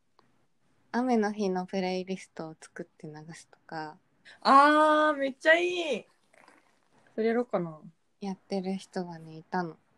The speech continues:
Speaker 2: 雨の日のプレイリストか。
Speaker 1: うん。結構いいよね。
Speaker 2: いいね。なんかパッとでも曲出てこないけど、雨の日。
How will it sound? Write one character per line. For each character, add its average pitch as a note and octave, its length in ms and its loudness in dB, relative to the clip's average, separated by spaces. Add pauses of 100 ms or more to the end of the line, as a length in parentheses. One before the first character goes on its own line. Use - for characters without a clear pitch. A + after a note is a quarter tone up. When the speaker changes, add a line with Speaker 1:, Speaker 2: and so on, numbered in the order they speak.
(1300)
Speaker 2:
雨 E4 300 -2
の D4 140 2
日 A3+ 120 4
の G#3+ 120 0
プ G3+ 140 -6
レ G3+ 180 0
イ - 20 0
リ G#3 120 0
ス G#3 100 -12
ト - 120 -12
か。 E3 480 -8 (260)
Speaker 1:
う F3 80 -12
ん。 E3 320 -14 (380)
結 - 180 -4
構 G3 160 -2
い G3+ 100 0
い G3 40 0
よ F3 100 -4
ね。 E3 260 -14 (880)
Speaker 2:
い D4 160 2
い C4 40 6
ね。 F3+ 380 0
な B3 120 -2
ん A#3 40 -6
か G#3 120 0
パ - 160 -2
ッ C4 60 -4
と D#4 240 2
で D#4 80 2
も A#3+ 160 2
曲 - 240 -4
出 B3 120 0
て C#4 100 -2
こ B3 160 -4
な B3+ 100 0
い G#3 80 -2
け F3+ 140 -4
ど、 E3 320 -10 (360)
雨 G3 200 -4
の F#3+ 100 -4
日。 F3+ 240 -4